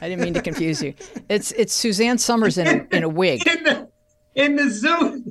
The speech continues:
Speaker 2: in the third year, when they, when they're at the opening credits, they're at the zoo.
Speaker 1: Yeah.
Speaker 2: A brunette walks by, and John falls off in, back into the fence, and that's, that was my, uh, ex-wife, Sandra.
Speaker 1: Oh,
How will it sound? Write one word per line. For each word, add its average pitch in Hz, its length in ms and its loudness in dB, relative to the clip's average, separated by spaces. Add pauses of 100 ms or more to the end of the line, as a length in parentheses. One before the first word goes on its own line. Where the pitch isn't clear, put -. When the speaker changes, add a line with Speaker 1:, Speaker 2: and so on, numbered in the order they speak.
(140)
Speaker 2:
in 294 100 -2
the 254 100 2
third 262 420 0
year, 233 400 -4 (300)
when 214 240 -2
they, 226 260 -2 (300)
when 208 160 0
they're 202 160 4
at 202 260 0
the 190 100 2
opening 196 340 0
credits, 196 380 0
they're 170 120 0
at 170 160 -2
the 156 140 -8
zoo. 165 400 0 (100)
Speaker 1:
Yeah. 165 380 -2 (260)
Speaker 2:
A - 60 -20
brunette 185 400 2
walks 185 260 0
by, 165 280 -2
and 156 220 -4
John 180 360 -2
falls 175 340 0
off 170 200 -4 (360)
in, 160 140 -6 (120)
back 170 240 4
into 156 220 -2
the 143 120 2
fence, 170 360 0
and 147 140 -2
that's, 160 440 -2
that 151 160 -2
was 165 200 -2
my, 139 280 2 (220)
uh, 147 200 2 (280)
ex-wife, 151 600 0
Sandra. 320 460 2
Speaker 1:
Oh, 277 220 4